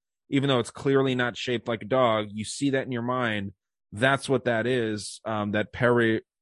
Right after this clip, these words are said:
pareidolia. And, uh, you know, algorithmic just, you know, throws the, the whole algorithm thing into there. So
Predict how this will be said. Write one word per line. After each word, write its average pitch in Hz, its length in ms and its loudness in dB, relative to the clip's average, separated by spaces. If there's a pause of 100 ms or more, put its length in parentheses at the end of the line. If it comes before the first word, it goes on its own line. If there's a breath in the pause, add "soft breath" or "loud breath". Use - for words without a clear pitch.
(180)
pareidolia. 113 920 2 (400)
And, 120 280 0
uh, 104 340 0
you 120 100 -4
know, 110 100 -2
algorithmic 117 720 4
just, - 260 -8
you 117 80 -8
know, 104 140 -4
throws 110 340 0
the, 104 140 0 (120)
the 113 80 -6
whole 113 220 -2
algorithm 107 540 0
thing 104 220 -10
into 98 200 -10
there. 95 220 -6
So 98 360 -2